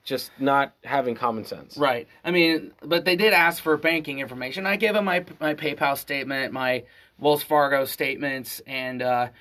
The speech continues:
Speaker 2: I still haven't heard back from them as of the time of this recording. I, I might
Speaker 1: How long has it been?
Speaker 2: It's, it's been today.
Speaker 1: Oh, okay.
Speaker 2: Today. Uh, this is Wednesday the twenty-sixth we're recording on.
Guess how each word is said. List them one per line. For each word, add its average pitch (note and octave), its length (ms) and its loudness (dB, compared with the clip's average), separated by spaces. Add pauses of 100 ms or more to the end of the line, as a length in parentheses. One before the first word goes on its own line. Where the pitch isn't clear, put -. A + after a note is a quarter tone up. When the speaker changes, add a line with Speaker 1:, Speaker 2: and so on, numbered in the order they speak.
(480)
Speaker 2:
I C#3 180 0
still D#3 200 2
haven't C#3 160 0
heard B2+ 160 -4
back A#2+ 180 -2
from B2 140 -10
them A#2+ 220 -10
as C#3 200 -2
of A3 220 -2 (380)
the D3+ 200 4
time D3+ 260 2
of C3 60 -6
this B2+ 180 -4
recording. C3+ 420 -2
I, C#3 220 4
I D3 40 6
might D3 360 2
Speaker 1:
How C#3 120 2
long D3+ 160 2
has C3 100 0
it B2+ 100 -6
been? C3 180 0 (320)
Speaker 2:
It's, D3 220 -6
it's D#3 180 -4
been F#3+ 400 -2
today. D#3 480 2 (160)
Speaker 1:
Oh, C#3 160 4 (180)
okay. - 180 -20
Speaker 2:
Today. D3+ 420 0 (300)
Uh, C#3+ 200 2
this D3 160 2
is C#3 100 -12
Wednesday D3 640 0
the C3+ 80 -8
twenty-sixth C#3+ 800 -4
we're C3+ 180 -6
recording B2+ 480 0
on. A#2 280 -8